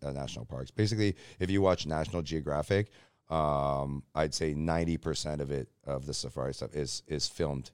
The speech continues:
in, in Tanzania. And there's, uh,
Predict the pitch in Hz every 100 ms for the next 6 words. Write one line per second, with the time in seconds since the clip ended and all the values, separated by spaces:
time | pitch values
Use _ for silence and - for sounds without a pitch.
0 | _ 80 73 69 - 71 69 - 67 65
1 | 69 69 - - _ - 80 80 76 73
2 | 73 71 69